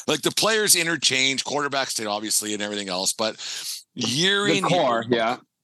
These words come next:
Speaker 2: yeah.
Speaker 1: you just were like, "Those <laughs> poor fans." Like, I'd rather, I'd, I'd honestly rather not even make it than lose the Super Bowl four years in a row.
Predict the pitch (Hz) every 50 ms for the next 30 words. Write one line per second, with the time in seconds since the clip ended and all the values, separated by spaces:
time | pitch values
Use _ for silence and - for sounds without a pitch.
0 | - 123 120 131 127 107 - - - - 165 170 165 139 - - - - 101 107
1 | 107 98 95 90 85 85 82 - - _ _ _ - 101 104 101 92 - - _
2 | - - - - - 104 - - 139 151 - - - - 92 82 78 80 85 80
3 | 69 - - - - - - - - 170 - - - 165 180 214 254 254 240 220
4 | 190 175 175 180 180 196 196 190 165 - - 143 143 - - _ - 156 160 143
5 | 135 - 143 147 156 160 151 - 180 180 180 147 131 135 127 135 143 135 139 156
6 | 156 139 113 _ _ _ _ _ _ _ _ _ _ _ _ _ _ _ _ _
7 | _ _ _ _ _ _ _ _ _ - 139 127 131 147 151 156 156 - - -
8 | 143 135 123 107 113 107 104 101 98 98 95 - - - - _ _ _ _ _
9 | _ _ _ - 90 110 110 107 101 101 104 107 123 127 139 139 160 151 - -
10 | 143 139 - - - 143 123 127 120 104 107 98 92 - - - - 101 104 101
11 | 101 95 95 92 - 87 87 82 71 62 57